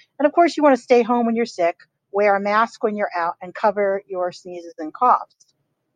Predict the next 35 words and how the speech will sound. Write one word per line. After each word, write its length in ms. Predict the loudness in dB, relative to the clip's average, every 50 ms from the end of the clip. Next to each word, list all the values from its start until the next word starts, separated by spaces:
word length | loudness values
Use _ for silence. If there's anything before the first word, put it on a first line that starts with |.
| _ _ _ _ _ _ _ _ _ _ _ _ _ _ _ _ -20 -20 _ _
The 60 | -2 4
first 220 | 4 4 6 6
thing, 160 | 6 8 8
let's 180 | 8 6 4 4
talk 240 | 4 4 4 4 2
about 260 | 4 4 4 4 2
hand 260 | -2 -8 -8 -8 -6
washing. 380 | -8 -10 -10 -10 -12 -16 -16 -12
I 60 | -4
know 160 | 0 2 2
this 300 | 4 2 0 -6 -8 _ _ _ _ _ _ _ 2
point 160 | 2 4 4
has 80 | 2 0
been 180 | 0 -2 -2 -2
beaten 300 | -4 -8 -10 -10 -10 -8
to 100 | -8 -4
death 300 | 2 4 4 4 4 2
a 60 | -4
lot, 380 | -2 2 4 4 4 4 2 -2 _ _ 2
but 240 | 4 4 4 4 2 _ _ -20 -20 _ _ 2
hand 220 | 4 6 6 8 6
washing 320 | 6 4 4 0 -2 -2
is 160 | -2 -2 -2
incredibly 800 | -2 -4 -6 -6 -10 -18 -12 _ 2 4 4 4 4 2 0 -2
important 580 | -2 -4 -6 _ 0 0 0 0 -4 -14 -20 -20 _ _ _ _ _ _ _ -8
because 400 | -8 -2 2 4 4 4 4 _ _ 2
the 80 | 2
soap 420 | 2 2 2 4 4 4 4 2 2
that 160 | 2 2 2 2
we 160 | -6 -10 -10
use 560 | -10 -8 -8 -8 -8 -8 -10 -10 -12 -14 -16 _ _ _ _ _ _ 0
has 340 | 2 4 6 6 4 2 2 -2
a 100 | -6 -4
polar 460 | _ 4 4 6 8 8 8 8 8
end 300 | 8 6 6 4 2 -2